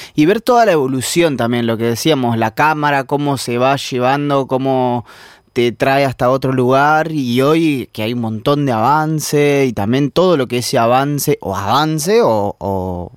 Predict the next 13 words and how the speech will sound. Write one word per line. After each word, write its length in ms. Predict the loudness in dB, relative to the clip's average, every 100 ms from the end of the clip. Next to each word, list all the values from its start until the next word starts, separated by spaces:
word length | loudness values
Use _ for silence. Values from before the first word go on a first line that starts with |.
| -12
o 160 | -10
crecimiento, 720 | -6 -6 -4 0 0 0 0 0
no 120 | 0
sé, 180 | 0 -2
como 240 | 0 -4
que 100 | -4 -4
también 240 | -2 0
uno 160 | 0 0
hay 100 | -2
que 100 | 0
ver 160 | 0 0
hasta 180 | -2
dónde 300 | -2 0 -2